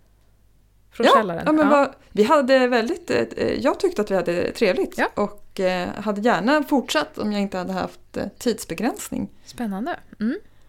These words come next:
Speaker 2: Ja, mycket intressant.
Speaker 1: Mm.
Speaker 2: Eh, jag, eh, vill ju lära känna dig lite ur ett annat perspektiv.
Speaker 1: Mm. Men du, ska vi, eh,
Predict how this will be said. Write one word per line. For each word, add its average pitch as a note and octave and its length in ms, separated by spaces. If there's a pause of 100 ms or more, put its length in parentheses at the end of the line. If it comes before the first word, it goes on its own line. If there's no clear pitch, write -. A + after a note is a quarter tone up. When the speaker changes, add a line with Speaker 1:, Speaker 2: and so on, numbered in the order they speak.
(120)
Speaker 2:
Ja, D#4 460 (720)
mycket C4 760
intressant. - 560
Speaker 1:
Mm. A3+ 220
Speaker 2:
Eh, C#4+ 60 (960)
jag, A3 640
eh, A3+ 320 (300)
vill G#3+ 320
ju A3+ 400 (1120)
lära A3 200
känna G#3 360
dig - 300
lite - 560 (380)
ur G#3 100
ett G#3+ 140
annat C#4 360
perspektiv. - 600
Speaker 1:
Mm. A#3 340 (1400)
Men C#4 240
du, C4+ 300
ska C4+ 360
vi, C4 380 (460)
eh, A#3 60